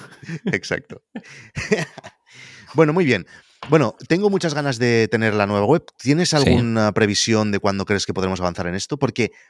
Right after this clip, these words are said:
Speaker 2: a partir de que esto pase, quiero hacerte algunas propuestas
Speaker 1: Sí.
Speaker 2: marketingianas
Speaker 1: Sí.
Speaker 2: para, em, Nordic Wire, ¿vale?
Speaker 1: Pues mira,
Speaker 2: Pero
Speaker 1: la semana que
Speaker 2: necesitamos
Speaker 1: viene
Speaker 2: la
Speaker 1: te
Speaker 2: web.
Speaker 1: daré tempos porque tengo que hablar con Antonio, ya está.
Speaker 2: Vale.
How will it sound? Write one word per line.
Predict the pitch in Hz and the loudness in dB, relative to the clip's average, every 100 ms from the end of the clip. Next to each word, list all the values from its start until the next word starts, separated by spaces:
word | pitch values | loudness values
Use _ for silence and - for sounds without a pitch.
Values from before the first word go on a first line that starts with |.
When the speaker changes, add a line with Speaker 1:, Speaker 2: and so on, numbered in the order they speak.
| _ | _
Speaker 2:
a | 120 | -4
partir | 123 - 175 | -2 -2 0
de | 180 | 0
que | - | 2
esto | 147 - | 0 2
pase, | 123 120 - 202 _ _ _ | 0 -2 -6 -12 _ _ _
quiero | 143 165 | 0 0
hacerte | 165 156 | 0 -2
algunas | 147 135 147 - | 0 0 -2 -2
propuestas | 120 - 135 - 151 160 - - | -4 0 0 -2 -8 -12 -10 0
Speaker 1:
Sí. | 110 | 2
Speaker 2:
marketingianas | 123 131 - 143 123 110 113 120 156 - - _ _ | 2 0 -2 -2 -2 -2 -2 -4 -8 -14 -16 _ _
Speaker 1:
Sí. | - 85 | -6 0
Speaker 2:
para, | 123 127 147 143 - | 0 0 -2 -4 -4
em, | 110 101 95 92 90 85 82 80 78 90 | -2 0 0 -2 -4 -8 -12 -12 -12 -4
Nordic | 120 92 78 | -4 -4 -6
Wire, | 73 - - _ | -10 -14 -20 _
¿vale? | - 82 143 | -6 -4 0
Speaker 1:
Pues | 127 123 | 0 -2
mira, | 139 120 | 0 0
Speaker 2:
Pero | |
Speaker 1:
la | 120 | 0
semana | 120 135 | 0 0
que | 127 | 2
Speaker 2:
necesitamos | |
Speaker 1:
viene | 135 | 2
Speaker 2:
la | 170 | 2
Speaker 1:
te | |
Speaker 2:
web. | 131 | 4
Speaker 1:
daré | 113 107 | 4 4
tempos | 98 87 82 - | 0 0 -2 -2
porque | 98 87 | -4 -4
tengo | 87 87 | -4 -4
que | 85 | -2
hablar | 82 76 | -2 -4
con | - | -10
Antonio, | - - - | -14 -20 -20
ya | - | -20
está. | - _ - | -20 _ -6
Speaker 2:
Vale. | 87 | -6